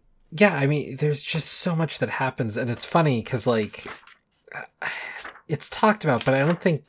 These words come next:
Green Lantern's even really the main character here, but we don't even see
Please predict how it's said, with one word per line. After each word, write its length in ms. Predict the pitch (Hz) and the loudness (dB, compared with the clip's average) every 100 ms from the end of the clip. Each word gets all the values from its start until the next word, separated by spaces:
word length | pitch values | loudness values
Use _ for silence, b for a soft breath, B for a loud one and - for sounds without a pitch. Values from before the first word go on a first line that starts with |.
| - - | -14 -4
Green 200 | 120 113 | -2 0
Lantern's 480 | 107 110 110 104 110 | -2 -2 -2 -2 -4
even 200 | 104 104 | -4 -4
really 220 | 104 104 | -4 -4
the 120 | 95 | -6
main 240 | 98 98 90 | -6 -8 -10
character 480 | - 107 107 - 95 | -2 -2 0 -6 -8
here, 240 | 87 82 | -8 -8
but 120 | 110 123 | -8 -4
we 120 | 123 | 0
don't 180 | 175 147 | 2 2
even 300 | 113 101 95 | -2 -6 0
see 680 | - - 107 113 87 82 | 2 2 0 -6 -8 -12